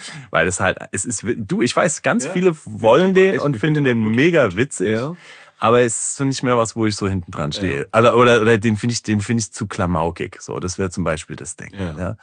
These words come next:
Speaker 1: Den
Speaker 2: Habt
Speaker 1: würde ich
Speaker 2: ihr
Speaker 1: nicht
Speaker 2: nicht diskutiert, ob ihr den auch spielt?
Speaker 1: Ja, wir haben kurz, kurzzeitig
Speaker 2: Ja.
Speaker 1: diskutiert, ja.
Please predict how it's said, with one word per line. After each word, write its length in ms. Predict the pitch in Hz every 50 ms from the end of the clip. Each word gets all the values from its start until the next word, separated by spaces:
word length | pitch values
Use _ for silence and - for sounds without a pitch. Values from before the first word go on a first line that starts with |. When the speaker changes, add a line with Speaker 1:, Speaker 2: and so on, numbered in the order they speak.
| - - - - - - - - - - _ _ -
Speaker 1:
Den 140 | - 87 85 82
Speaker 2:
Habt 60 | 82
Speaker 1:
würde 100 | 82 73
ich 60 | 76
Speaker 2:
ihr 60 | 95 107
Speaker 1:
nicht 120 | 151 156
Speaker 2:
nicht 160 | 156 143 139
diskutiert, 460 | 127 110 - - 98 - - - 160
ob 160 | - - - -
ihr 60 | 98
den 160 | 101 98 90
auch 100 | 80 78
spielt? 440 | - - - 110 131 151 160 151 - _ _ _ _
Speaker 1:
Ja, 200 | - 147 160 147
wir 80 | 135 135
haben 100 | 143 127
kurz, 360 | - - 143 - - - -
kurzzeitig 520 | - - 110 - - - 76 69 90 95 - -
Speaker 2:
Ja. 200 | 107 104 95 95
Speaker 1:
diskutiert, 340 | 104 - - - - - -
ja. 100 | -